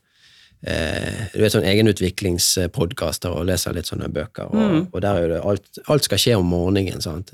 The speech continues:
Speaker 1: Bare
Speaker 2: Ja.
Speaker 1: få deg en god morgenrutine, så, så blir det bra.
Speaker 2: Så blir dagen bra.
Speaker 1: <laughs> Så da lurer jeg på, har du en sånn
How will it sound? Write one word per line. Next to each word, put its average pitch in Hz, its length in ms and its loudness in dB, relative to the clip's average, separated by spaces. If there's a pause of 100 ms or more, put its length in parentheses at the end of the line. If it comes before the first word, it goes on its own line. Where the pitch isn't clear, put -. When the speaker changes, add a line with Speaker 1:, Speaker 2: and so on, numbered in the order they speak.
Speaker 1:
Bare 196 80 0
Speaker 2:
Ja. 220 120 4
Speaker 1:
få 160 200 4
deg 123 140 4
en 113 100 6
god 127 360 6 (140)
morgenrutine, 101 1000 0
så, - 380 -4 (120)
så - 200 -4
blir 107 160 2
det 80 100 -6
bra. 95 240 -2
Speaker 2:
Så - 140 -4
blir 180 120 2
dagen 170 240 2
bra. 160 140 4 (280)
Speaker 1:
<laughs> - 260 -16
Så - 100 -2
da 151 120 6
lurer 127 340 6
jeg 117 120 2
på, 120 220 6
har 107 160 4
du 185 140 6
en 90 140 4
sånn 95 280 2